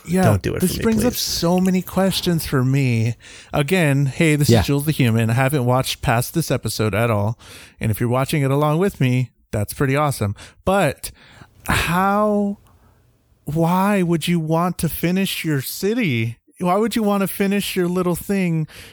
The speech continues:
Speaker 1: just to be like, "All right, I'm gonna go retire to this hell"? Like, why would you do that as, like, whatever, the overseer or whatever we're naming Michael, as a Michael,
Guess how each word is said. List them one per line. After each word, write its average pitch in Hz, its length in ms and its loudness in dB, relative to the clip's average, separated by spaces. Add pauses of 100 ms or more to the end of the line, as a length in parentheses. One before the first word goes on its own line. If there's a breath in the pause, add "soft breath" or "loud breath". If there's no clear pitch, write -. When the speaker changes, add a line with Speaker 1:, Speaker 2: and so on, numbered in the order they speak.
Speaker 1:
just - 320 -2
to 175 80 0
be 165 180 0
like, 143 320 0
"All 160 160 0
right, 170 280 0
I'm 139 120 -4
gonna 123 200 0
go 135 100 0
retire 156 600 0
to 147 200 -4
this 143 220 -2
hell"? 156 720 -4
Like, 151 320 -2
why 156 360 -2
would 180 220 -2
you 185 100 -4
do 196 200 -2
that 170 340 0 (480 loud breath)
as, 143 300 0
like, 135 220 -2
whatever, 135 600 0
the 127 180 -2
overseer 131 720 0
or 117 180 0
whatever 135 420 0
we're 123 140 2
naming 120 380 0
Michael, 113 500 -2 (340 loud breath)
as 151 300 0
a 143 60 2
Michael, 127 600 0